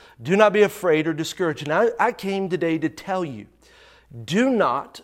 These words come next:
be afraid. Don't be discouraged.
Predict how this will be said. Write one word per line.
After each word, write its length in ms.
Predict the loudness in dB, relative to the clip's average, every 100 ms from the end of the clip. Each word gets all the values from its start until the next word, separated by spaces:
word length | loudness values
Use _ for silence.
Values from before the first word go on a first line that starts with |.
| _ -6
be 160 | 2
afraid. 520 | 2 2 -6 -8 -10 -16 _ _ _ _ _ _ -20 -20 -20 _ -4
Don't 260 | 4 6
be 100 | 6
discouraged. 680 | 2 -2 -2 -4 -6 -12 -18